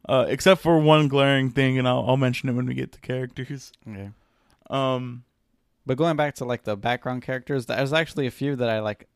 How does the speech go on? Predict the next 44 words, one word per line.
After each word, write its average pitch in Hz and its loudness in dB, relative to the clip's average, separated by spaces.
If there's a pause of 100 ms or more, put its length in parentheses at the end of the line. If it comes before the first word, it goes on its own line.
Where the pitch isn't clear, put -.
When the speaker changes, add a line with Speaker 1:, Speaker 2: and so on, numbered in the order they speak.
Speaker 2:
<laughs> - -20
that 123 -2
I 120 4
wrote 123 0
down 120 -2
that 113 -2
I, 110 -2
like, 110 -4
wanted 113 -4
to 110 -8
know 110 -2
more 110 -2
about. 107 -4
Like, 110 -10
um, 101 -8 (520)
there's 120 -2
that 117 -2
pink 127 -6
hair 120 -4
girl 120 -2
with 113 -8
the 107 -6
bow. 117 -4 (400)
Speaker 1:
Yeah. 151 2
Speaker 2:
That, - -12
like, 117 -6
she, 135 -4
like, 123 -2
I 131 -2
think 175 -8
she, 143 -4
like, 120 -4
barges 113 -4
into, 120 -10
like, 110 -8
the 104 -10
room 110 -8
one 110 -10
time. 117 -12 (420)
Speaker 1:
Yeah. 135 -2 (420)
Speaker 2:
And 110 -6
then 110 -6
there's, 107 -4
um, 101 -6